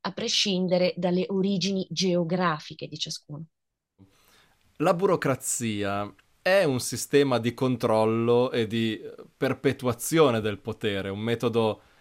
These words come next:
Speaker 2: anche molto semplice e molto efficace di oppressione. Per lei qual è il punto in cui la burocrazia dà fastidio, diciamo, diventa qualcosa di più grave?
Speaker 1: Beh, devo dire che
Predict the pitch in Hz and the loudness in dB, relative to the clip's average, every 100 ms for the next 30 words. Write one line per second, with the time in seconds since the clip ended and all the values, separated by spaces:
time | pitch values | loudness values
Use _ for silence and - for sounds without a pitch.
0 | - 127 131 135 123 147 151 151 131 - | -4 -2 0 0 4 4 4 4 4 2
1 | - 196 190 180 - 123 131 143 135 127 | 0 0 0 -4 -2 0 2 0 -2 -4
2 | 113 123 123 - 127 120 _ _ - 113 | 0 0 2 2 0 0 _ _ -12 -2
3 | 120 - 120 - - 143 117 104 101 98 | -2 2 0 0 2 4 4 -2 -6 -8
4 | _ _ _ - 226 262 277 147 123 - | _ _ _ 0 0 2 2 2 2 0
5 | 180 214 185 123 - 156 143 135 127 127 | 2 4 6 4 0 0 0 0 -2 -2
6 | 117 139 135 123 123 123 123 123 - - | 0 0 2 2 2 0 0 -4 -4 0
7 | 135 127 120 117 127 - - - 131 127 | 2 2 2 0 0 -2 -8 -4 -2 -2
8 | 113 123 120 110 - 120 120 113 113 120 | 0 2 2 0 0 0 0 -2 -2 -2
9 | 117 113 113 - 120 113 110 123 117 117 | -2 -2 -2 0 0 0 -4 -4 0 2
10 | 98 95 98 95 _ _ _ - - - | 2 0 -4 -6 _ _ _ -20 -20 -8
11 | - - 156 180 254 254 190 | -4 -2 -2 2 4 4 2